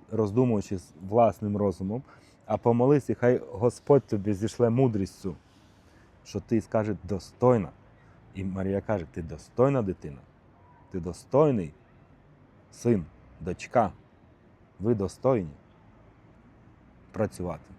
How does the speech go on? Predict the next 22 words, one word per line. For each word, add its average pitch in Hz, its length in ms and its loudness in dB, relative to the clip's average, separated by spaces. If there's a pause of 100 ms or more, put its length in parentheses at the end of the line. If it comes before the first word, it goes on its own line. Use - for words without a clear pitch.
(600)
Хто 120 120 0
хоче 131 260 0
працювати? 131 640 0 (760)
Будь 82 160 -12
ласка, 117 340 -4
достойний. 87 580 -6 (1160)
Працювати 123 640 0 (340)
тільки 123 240 -2
не 123 120 0
за 131 140 2
гроші, 151 440 -2 (240)
а 135 260 0
для 120 440 -4
неба. 90 540 -8 (600)
Тут 92 120 -10
така 98 300 -4 (120)
приміточка. 117 720 -2
<laughs> - 1200 -14
Уважно 110 380 2
треба, 104 320 0 (840)
м, 101 360 -6
це 95 240 -2